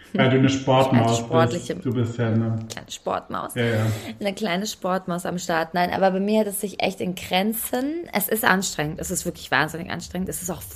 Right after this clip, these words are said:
Speaker 2: unfassbar heiß in Portugal. Deswegen ist es wirklich anstrengend. Ich, ich muss da auch ganz kurz, äh, äh, einfach mal positiv oder auch mal mich entschuldigen an den Golfsport gerichtet. Ähm,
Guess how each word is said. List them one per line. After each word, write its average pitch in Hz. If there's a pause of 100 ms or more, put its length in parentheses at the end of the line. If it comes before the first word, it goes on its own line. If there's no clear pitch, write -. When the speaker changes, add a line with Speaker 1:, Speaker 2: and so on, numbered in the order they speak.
(160)
Speaker 2:
unfassbar 185
heiß 156
in 143
Portugal. 143 (440)
Deswegen 170
ist 165
es - (200)
wirklich 190
anstrengend. 160
Ich, -
ich 170
muss 202
da 165
auch 165
ganz 180
kurz, 180
äh, 165
äh, 165 (760)
einfach 170
mal 160 (360)
positiv 190
oder 165
auch 156
mal 160
mich 170
entschuldigen 185 (300)
an 190
den 185
Golfsport 165
gerichtet. 165 (440)
Ähm, 170